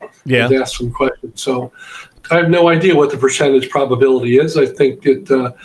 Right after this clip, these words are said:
Speaker 2: the farther we go out, the greater it is. And
Speaker 1: Sure.
Speaker 2: eventually we will have a recession, and eventually they will be right.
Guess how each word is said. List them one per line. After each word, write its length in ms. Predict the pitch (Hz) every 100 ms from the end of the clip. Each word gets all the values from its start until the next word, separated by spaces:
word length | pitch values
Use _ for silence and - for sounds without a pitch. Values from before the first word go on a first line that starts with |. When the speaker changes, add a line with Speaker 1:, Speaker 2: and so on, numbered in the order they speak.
| - - -
Speaker 2:
the 100 | -
farther 320 | 127 160 156 147
we 160 | 139
go 200 | 135 135
out, 380 | 147 160 170 -
the 140 | 135
greater 380 | 135 147 139 135
it 60 | 131
is. 420 | 185 156 156 -
And 160 | 151 135
Speaker 1:
Sure. 100 | 160
Speaker 2:
eventually 420 | 165 - 185 175
we 140 | 170
will 220 | 165 180
have 180 | 196 175
a 80 | 180
recession, 560 | 180 175 190 202 - 139
and 120 | 131
eventually 460 | 139 156 - 165
they 140 | 151 147
will 220 | 143 151
be 100 | 147
right. 340 | 143 151 -